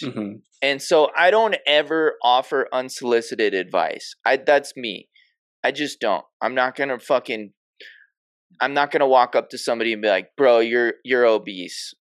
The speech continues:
Speaker 2: and we need to
Speaker 1: Yeah.
Speaker 2: work on it." If, if they didn't ask me for my fucking opinion,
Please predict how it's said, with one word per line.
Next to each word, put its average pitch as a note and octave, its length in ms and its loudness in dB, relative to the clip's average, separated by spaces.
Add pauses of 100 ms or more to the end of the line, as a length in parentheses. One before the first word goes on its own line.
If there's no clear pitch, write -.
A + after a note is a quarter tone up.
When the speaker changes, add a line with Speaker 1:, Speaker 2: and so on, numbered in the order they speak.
(460)
Speaker 2:
and A2+ 160 -4
we A#2+ 100 -8
need A2 220 -2
to G2 80 -4
Speaker 1:
Yeah. G2 80 -6
Speaker 2:
work F#2+ 240 -2
on F#2 180 -2
it." F2+ 180 -8
If, A#2 240 -4
if C3 220 -6
they C#3 160 2
didn't D#3+ 240 -2
ask A#2+ 340 0
me D#3 120 -8
for C3 140 -12
my A2+ 180 -2
fucking A2 340 -6
opinion, C#3+ 560 -6